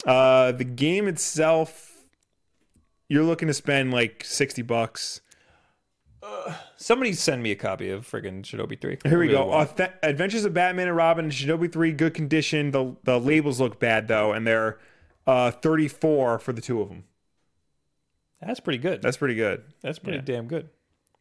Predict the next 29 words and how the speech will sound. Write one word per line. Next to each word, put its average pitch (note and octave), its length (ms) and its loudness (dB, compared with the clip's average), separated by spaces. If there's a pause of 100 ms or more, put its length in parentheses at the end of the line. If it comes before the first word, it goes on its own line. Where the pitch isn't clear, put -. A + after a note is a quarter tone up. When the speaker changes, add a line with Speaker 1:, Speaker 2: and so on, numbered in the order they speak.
(1300)
Speaker 2:
Uh, B2+ 200 4
Rob E3 340 2
sixty-four D#3 440 -4
says - 200 -6
Splatterhouse C#3+ 600 -2
would G#2 80 -12
be G2 80 -12
cool. A2 380 -4
I - 40 -14
feel E4+ 320 -4
like B3+ 240 -6
that D#3+ 220 0
might C3+ 320 -4
be C3 340 -4
a G#2+ 240 -2
ratings A2 500 -8
issue. F#2 320 -16 (360)
Speaker 1:
Maybe. G2+ 520 0
Speaker 2:
Splatterhouse. - 640 -8 (1600)
But C#3+ 80 -6
that A3+ 160 2
was D#4+ 560 2 (100)
part A3 400 -2
of C#3+ 480 -2
some A#3 300 -2
collection G2+ 600 -12
on G#2+ 200 -10
the F#2+ 60 -18
Switch. - 460 -14